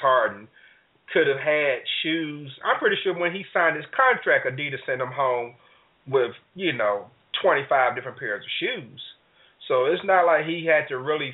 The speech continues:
find, he, he can't say that, "Oh, well, I didn't have anything to match my outfit," um, which the outfit he was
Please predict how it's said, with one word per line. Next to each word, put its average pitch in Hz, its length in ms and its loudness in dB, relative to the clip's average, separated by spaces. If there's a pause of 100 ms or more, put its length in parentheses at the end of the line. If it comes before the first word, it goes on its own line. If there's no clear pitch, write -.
find, 135 500 0
he, 151 220 -12
he 156 100 -10
can't 131 360 -4
say 131 180 0
that, 110 280 -2
"Oh, 127 220 4
well, 113 120 4
I 120 100 6
didn't 127 160 -2
have 120 140 4
anything 120 280 -8
to 107 60 -6
match 110 320 -2
my 110 80 -6
outfit," 104 640 -2 (560)
um, 107 480 4 (300)
which 123 240 -2
the - 80 2
outfit 123 440 2
he 127 100 -8
was 113 160 -12